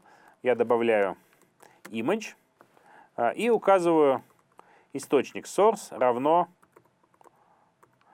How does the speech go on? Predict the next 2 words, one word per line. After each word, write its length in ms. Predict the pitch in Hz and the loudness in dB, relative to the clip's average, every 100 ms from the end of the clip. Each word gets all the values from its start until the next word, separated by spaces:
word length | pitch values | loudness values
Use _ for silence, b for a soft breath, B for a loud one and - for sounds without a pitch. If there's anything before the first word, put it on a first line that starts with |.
| b b b _ _ _ _ _ _ | b b b _ _ _ _ _ _
колобок 580 | - 160 135 110 - - b b b b _ _ _ - | 2 4 4 2 -2 -8 b b b b _ _ _ -6
точка 440 | 127 127 - 117 | -6 -4 -4 -4